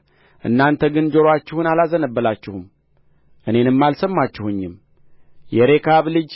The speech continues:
የኢዮናዳብ ልጆች አባታቸው ያዘዛቸውን ትእዛዝ ፈጽመዋልና ይህ ሕዝብ ግን አልሰማኝምና፣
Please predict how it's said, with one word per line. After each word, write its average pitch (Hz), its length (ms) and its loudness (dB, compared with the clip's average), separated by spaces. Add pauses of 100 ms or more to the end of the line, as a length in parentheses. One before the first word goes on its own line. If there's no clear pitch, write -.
(600)
የኢዮናዳብ 165 720 2
ልጆች 170 340 -4 (680)
አባታቸው 165 760 0 (1200)
ያዘዛቸውን 170 800 2
ትእዛዝ 170 340 0
ፈጽመዋልና 113 720 -2 (840)
ይህ 156 300 4
ሕዝብ 156 360 -2
ግን 165 220 0
አልሰማኝምና፣ 123 840 -2